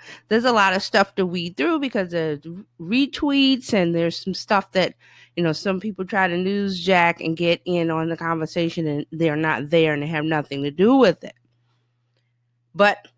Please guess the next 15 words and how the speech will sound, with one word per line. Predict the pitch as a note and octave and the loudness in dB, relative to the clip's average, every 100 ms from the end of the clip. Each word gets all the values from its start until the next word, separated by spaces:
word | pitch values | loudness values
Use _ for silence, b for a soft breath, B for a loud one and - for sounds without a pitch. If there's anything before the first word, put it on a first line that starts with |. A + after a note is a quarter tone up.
| _ _ _ _ - | _ _ _ _ -12
I | F3 | -10
take | - A#3+ - | -4 -2 0
my | A3 A#3 | 0 0
time. | - A#3+ F#3+ F#3 G#3+ - | 0 2 4 4 2 -2
I | E3+ | -4
have | E3 E3 E3+ | -2 -4 -4
some | G#3+ A3+ | -6 -6
tools | - B3 A#3+ G#3+ | -2 -2 -2 0
that | G#3+ | 2
I | G#3+ | 4
use | A3 G3+ G#3 G#3+ | 2 -2 -4 -4
to | - A3+ G3+ F#3+ | -6 -4 -4 -4
search | - - G3+ A#3+ B3 - | -4 0 0 -2 -10 -10
through | A3 A3+ G3+ G3 G3+ - _ _ _ _ _ _ _ _ - | -4 -2 0 0 -2 -6 _ _ _ _ _ _ _ _ -18
these | D#3+ F#3 E3+ E3+ E3 - | -6 -4 -4 -4 -6 -12